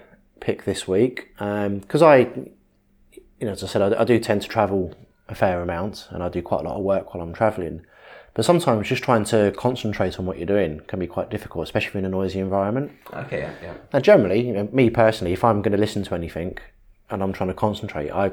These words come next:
Speaker 1: I really like, um, film soundtracks.
Speaker 2: Okay, yeah,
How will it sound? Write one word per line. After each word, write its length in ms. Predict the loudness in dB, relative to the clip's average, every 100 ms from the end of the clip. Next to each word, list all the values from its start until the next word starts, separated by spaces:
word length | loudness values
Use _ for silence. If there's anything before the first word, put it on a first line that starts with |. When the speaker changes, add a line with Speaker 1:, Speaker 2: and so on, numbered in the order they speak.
| -2
Speaker 1:
I 120 | -4
really 280 | 0 0 0
like, 380 | -2 -4 -8 -8
um, 320 | -6 -4 -6 -6
film 220 | -4 -2
soundtracks. 560 | -2 -2 -2 -4 -8 -20 _ _
Speaker 2:
Okay, 380 | -8 -8 -8 -8
yeah, 200 | -8 -10